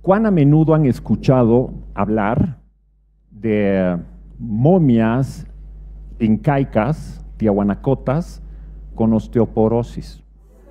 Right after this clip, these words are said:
Se dice que si no consumimos leche, pues tenemos osteoporosis, ¿no es cierto? Nos han vendido ese charque. Bueno, ¿cuán a menudo han escuchado de momias incaicas con osteoporosis? ¿Cuán a menudo?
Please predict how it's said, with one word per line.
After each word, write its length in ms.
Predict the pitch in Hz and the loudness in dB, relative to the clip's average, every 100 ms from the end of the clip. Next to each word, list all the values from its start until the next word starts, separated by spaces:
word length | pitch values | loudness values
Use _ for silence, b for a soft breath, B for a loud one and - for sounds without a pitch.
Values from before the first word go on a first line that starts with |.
| - - - - - - - - - - - - - - - | -20 -20 -20 -20 -20 -20 -20 -20 -20 -20 -20 -20 -20 -20 -12
Se 160 | - 95 | -2 2
dice 280 | 107 131 | 2 2
que 80 | 98 | 0
si 100 | 101 | 0
no 160 | 98 101 | 0 0
consumimos 500 | 87 92 92 95 - | -4 0 0 0 0
leche, 300 | 98 92 - | 0 0 -2
pues 180 | 82 - | -6 -4
tenemos 300 | 85 87 87 | -4 -2 -4
osteoporosis, 720 | - 82 85 120 240 233 85 | -4 -4 0 0 0 -2 -2
¿no 80 | 78 | -2
es 60 | |
cierto? 340 | 73 76 - 208 220 - - - - | -2 -4 -2 -4 -4 -12 -16 -14 -10
Nos 200 | 85 101 | -8 -4
han 100 | 101 | -2
vendido 240 | 90 98 | -2 -2
ese 180 | 90 80 | -4 -6
charque. 480 | - 208 - - - - _ _ _ _ _ _ B B | -4 -4 -6 -10 -12 -20 _ _ _ _ _ _ B B
Bueno, 200 | 127 156 | -2 0
¿cuán 180 | - 202 | 0 0
a 80 | 220 | 2
menudo 360 | 180 175 214 | 4 4 2
han 100 | 165 | 2
escuchado 520 | 139 - 139 151 156 139 | 0 -2 -2 2 4 4
de 440 | 117 107 - - - | 2 0 -4 -14 -10
momias 500 | 123 135 151 131 - | -2 2 2 0 -2
incaicas 460 | 113 - 135 135 117 | -4 0 0 0 0
con 140 | 110 | 0
osteoporosis? 640 | 101 107 92 110 110 - _ _ _ _ _ _ - - | -2 -2 -2 -2 -2 -8 _ _ _ _ _ _ -20 -12
¿Cuán 140 | 110 | -4
a 80 | 120 | 0
menudo? 460 | 110 104 113 - | 2 2 0 -4